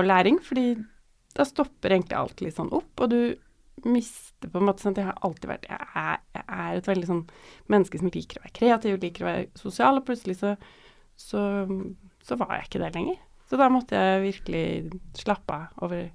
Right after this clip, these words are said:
ja, en ganske lang periode. Ehm,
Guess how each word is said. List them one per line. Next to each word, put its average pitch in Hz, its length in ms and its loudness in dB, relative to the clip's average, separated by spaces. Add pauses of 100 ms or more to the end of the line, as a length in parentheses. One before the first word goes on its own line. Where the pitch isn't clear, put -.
(140)
ja, - 120 -6 (260)
en 190 160 -2
ganske 185 200 -6
lang 170 280 0
periode. 175 340 -4 (680)
Ehm, 208 340 4